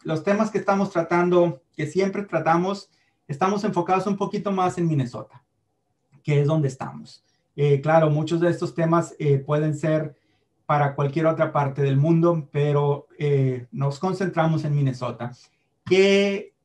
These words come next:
tan difícil es o qué tan difícil es poder iniciar solo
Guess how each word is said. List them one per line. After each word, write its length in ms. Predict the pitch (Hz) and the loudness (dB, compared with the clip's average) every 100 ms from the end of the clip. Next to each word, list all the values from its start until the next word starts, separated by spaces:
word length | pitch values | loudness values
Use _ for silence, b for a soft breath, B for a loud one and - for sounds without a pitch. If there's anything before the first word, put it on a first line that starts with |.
| _ - | _ -2
tan 200 | 180 170 | 4 4
difícil 440 | 170 202 190 226 | 4 2 4 6
es 200 | 208 196 | 6 4
o 100 | 180 | 0
qué 80 | 185 | 0
tan 200 | 180 170 | 2 2
difícil 500 | 165 185 160 170 175 | 0 -2 0 4 4
es 460 | 190 185 - - _ _ _ _ _ _ - | 4 0 -4 -18 _ _ _ _ _ _ -4
poder 640 | 156 165 175 190 - - _ _ _ _ _ _ _ _ _ _ _ _ - - | 2 6 6 6 2 -6 _ _ _ _ _ _ _ _ _ _ _ _ -20 -8
iniciar 460 | 190 170 170 208 202 | 2 4 4 2 2
solo 560 | - 214 226 269 - | 2 4 4 2 -2